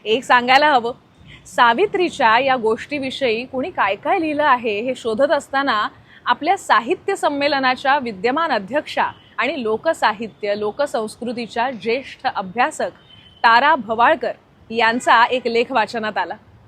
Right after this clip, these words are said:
लोकपरंपरा आणि स्त्री प्रतिभा या त्यांच्या पुस्तकात आम्हाला व्हायचं आहे ती सावित्री असा एक सुंदर लेख आहे.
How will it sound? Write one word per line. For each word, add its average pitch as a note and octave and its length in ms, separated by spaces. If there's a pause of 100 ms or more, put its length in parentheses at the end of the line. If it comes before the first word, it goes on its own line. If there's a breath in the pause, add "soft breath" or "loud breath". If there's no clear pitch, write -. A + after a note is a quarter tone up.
(180)
लोकपरंपरा C4+ 840
आणि A3 320
स्त्री D#4+ 340
प्रतिभा A#3 580
या A3 180
त्यांच्या B3 340
पुस्तकात A#3 580 (140)
आम्हाला B3+ 400
व्हायचं C#4+ 400
आहे B3 380
ती - 440
सावित्री B3 640 (320 soft breath)
असा D#4+ 180
एक G4+ 100
सुंदर D4+ 440
लेख C4 320
आहे. G3+ 120